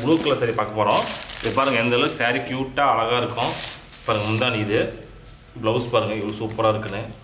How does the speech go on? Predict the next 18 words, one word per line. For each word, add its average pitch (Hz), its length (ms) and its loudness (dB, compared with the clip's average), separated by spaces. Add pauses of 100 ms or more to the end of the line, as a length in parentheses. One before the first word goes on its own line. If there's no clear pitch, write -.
(600)
பாருங்க, 101 240 -4 (140)
ப்ளூக்கு 127 360 2
ப்ளூங்க. 117 320 2 (140)
பாருங்க, 98 300 -2
இங்க் 113 260 -4
ப்ளூ. 104 140 4 (1300)
இந்த 110 180 -6
சாரி 156 220 2
வியர் 156 220 2
பண்ணா 147 220 2
அவ்வளவு 127 220 2
அழகா 127 280 4
இருக்கும். 135 300 -2
ஒரு 113 160 0
கல்யாண 131 300 0
ஃபங்க்ஷனுக்குலாம் 127 540 -2
வியர் 120 180 -2
பண்ணலாம். 113 280 2